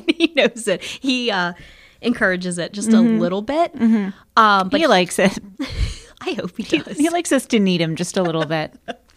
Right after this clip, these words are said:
Speaker 1: But he did get an earful of, um,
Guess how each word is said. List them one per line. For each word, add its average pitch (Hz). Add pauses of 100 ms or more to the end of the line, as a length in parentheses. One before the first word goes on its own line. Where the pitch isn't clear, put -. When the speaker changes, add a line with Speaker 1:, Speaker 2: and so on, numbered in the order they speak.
(1120)
Speaker 1:
But 254
he 247
did 262
get 277
an 240
earful 240
of, 196 (100)
um, 180